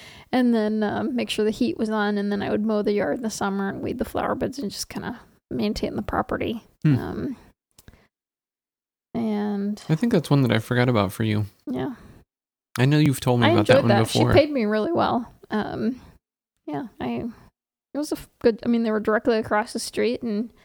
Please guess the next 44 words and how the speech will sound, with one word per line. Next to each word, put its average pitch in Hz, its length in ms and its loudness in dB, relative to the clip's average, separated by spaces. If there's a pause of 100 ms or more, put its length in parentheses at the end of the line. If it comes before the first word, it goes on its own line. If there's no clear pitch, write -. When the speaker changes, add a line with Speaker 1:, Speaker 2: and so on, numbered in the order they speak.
(800)
Speaker 1:
it 233 60 -4
was 226 100 0
convenient 220 600 -2
for 226 120 -4
me, 202 180 0
and 220 100 -2
it - 60 -6
was 196 120 -8
convenient 214 560 -4
for 208 120 -2
her 233 300 -2
since - 360 -10
we - 120 -2
lived - 320 -8
directly - 380 -4
across - 340 -8
the 240 60 -8
street, - 420 -8
so. 233 260 -6 (200)
Speaker 2:
Was 131 100 -2
that, 151 260 0
you 127 260 2
were 135 80 6
in 123 60 2
high 123 120 4
school? 151 360 0 (440)
Speaker 1:
Yeah. 233 300 -6 (300)
Mm-hmm. 269 280 -10 (1300)
Speaker 2:
That's 139 140 -4
a 156 40 0
lot 127 160 4
of 110 80 -2
trust - 300 0
to 113 80 0
put, - 260 0 (180)
I 127 60 4
mean, 113 340 4 (220)
not - 240 -8
for 120 160 0
y-, 113 140 2 (120)
uh, 92 160 -2
knowing 127 460 8
you, 113 440 6
Speaker 1:
Yeah. - 360 -2